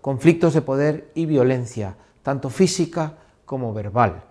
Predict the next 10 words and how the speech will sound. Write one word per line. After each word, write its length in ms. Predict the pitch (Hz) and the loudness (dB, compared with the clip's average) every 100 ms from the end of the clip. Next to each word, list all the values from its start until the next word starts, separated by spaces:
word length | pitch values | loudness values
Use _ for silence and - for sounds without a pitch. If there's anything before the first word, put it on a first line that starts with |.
| _ | _
Sobre 300 | - 135 131 | -8 -4 2
todo 220 | 160 185 | 6 8
la 120 | 190 | 8
verbal 640 | 151 131 131 160 160 151 - | 6 4 6 8 6 0 -6
está, 720 | 117 - - 135 135 131 127 131 | -10 -4 4 6 6 6 4 0
eh, 480 | 127 123 117 117 110 | -2 -2 -2 -4 -6
ocurriendo 840 | 107 127 123 131 135 131 123 113 | -8 -6 -4 -2 -2 -4 -4 -6
muchísimo. 600 | 110 113 110 131 113 113 | -10 -10 -8 -8 -8 -8
La 120 | 107 107 | -8 -4
física, 560 | 165 165 175 180 165 | -4 -4 -4 -2 -4